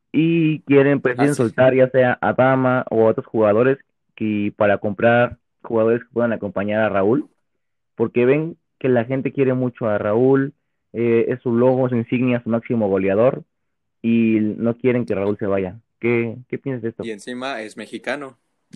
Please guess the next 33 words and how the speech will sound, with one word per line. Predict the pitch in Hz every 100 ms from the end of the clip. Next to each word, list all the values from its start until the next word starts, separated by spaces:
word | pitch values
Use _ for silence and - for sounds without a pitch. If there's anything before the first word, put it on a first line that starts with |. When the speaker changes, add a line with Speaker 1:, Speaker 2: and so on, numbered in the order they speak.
| - _
Speaker 1:
Y | -
encima | 92 90 101 104
es |
mexicano. | 98 98 120
Speaker 2:
Este, | 120 123
pues, | - 120 123 _ _ _ _ _ _ _ _
pues | - 123 120
en | 131 127
sí, | 180 208 - -
está | 120 139
bien | 135 143
que | 170
se | 156
lo | 120
queden. | 135 113 104
O |
sea, | 101 110
sé | 123
que | -
en | 131 113 107 101 98
podcast | 117 104 123 117 123
anteriores | 113 107 110
dije | 107 -
que | - 113
se | 107
vaya, | 104 120 - _
si | _
tiene | - 113
la | 110
oportunidad, | 117 - 107 139
pero | - 120
pues | 117 113
mira, | 117 104